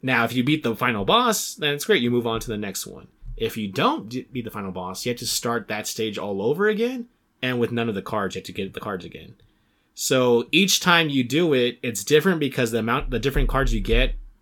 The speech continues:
I'm sorry, the cards you get are different each time. And so it's very addictive because each run is probably about thirty minutes. So it's very quick, very quick turnaround.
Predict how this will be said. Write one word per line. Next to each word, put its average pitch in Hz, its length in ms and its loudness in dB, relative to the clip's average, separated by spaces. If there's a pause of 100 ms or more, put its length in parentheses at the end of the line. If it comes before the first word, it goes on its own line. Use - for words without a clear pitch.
(180)
I'm 127 60 -10
sorry, 98 180 -6
the 90 60 -8
cards 147 280 2
you 127 40 -4
get 131 120 4
are 113 100 2
different 120 400 -4
each 104 220 -4
time. 156 340 -6 (960)
And 117 420 0
so 107 800 0
it's 123 260 -4
very 139 420 4
addictive 127 440 2
because 120 260 -2
each 117 200 -2
run 110 160 -2
is 101 80 -8
probably 110 180 -4
about 98 240 -8
thirty 98 220 -4
minutes. 98 540 -10
So 113 200 -2
it's 104 120 -6
very 127 280 2
quick, 117 380 0
very 127 260 0
quick 131 240 -4
turnaround. 98 540 -6